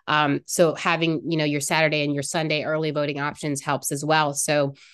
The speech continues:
you know, I really encourage people to, you know, log on to M V P S O S, M V P dot S O S dot G A dot gov. That is the official state, um, website. You can log in, check your voter registration status,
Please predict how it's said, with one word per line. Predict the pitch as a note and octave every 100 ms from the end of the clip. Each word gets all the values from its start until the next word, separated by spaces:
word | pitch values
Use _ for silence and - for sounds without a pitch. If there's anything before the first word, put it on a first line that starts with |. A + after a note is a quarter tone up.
| _ -
you | D#3
know, | D#3 -
I | E3+
really | F3+ F3+ E3+
encourage | E3 D#3+ D#3 -
people | F3 E3 D#3 D3
to, | - D3+
you | D3 D3
know, | D3+ C#3 C#3
log | D#3+ D#3+ D#3
on | D3+ D3+ C#3+
to | E3 D3 C#3+
M | D#3+
V | D#3 D#3
P | D#3+ D3+ D3 D3
S | D3 D3
O | D3+ C#3+
S, | C#3 C#3+ - - - _ _ -
M | B3
V | B3+ B3
P | A3 G3+ F#3+
dot | D3+ C#3
S | E3+ F#3 -
O | E3+
S | D#3 D#3 -
dot | C#3 A#2 D3
G | E3 G#3
A | F3+ E3+ F3
dot | D#3 D#3+ E3+
gov. | D3+ C#3 C3+ F3+ A3 - - _
That | E3+
is | E3 D#3
the | D#3+
official | D3+ D#3+ - D#3
state, | - D3+ D3 C3+ -
um, | D#3 D3 C#3+ C#3+ C3+ -
website. | G3+ G3+ - F3+ F3 D#3+
You |
can | D#3 D#3+ D#3
log | D3+ D#3
in, | D#3 D3+
check | E3+ E3
your | E3
voter | D#3 D#3 D3+
registration | D3 D3+ - F#3+ F#3 F3
status, | - D3+ C#3+ C#3+ D3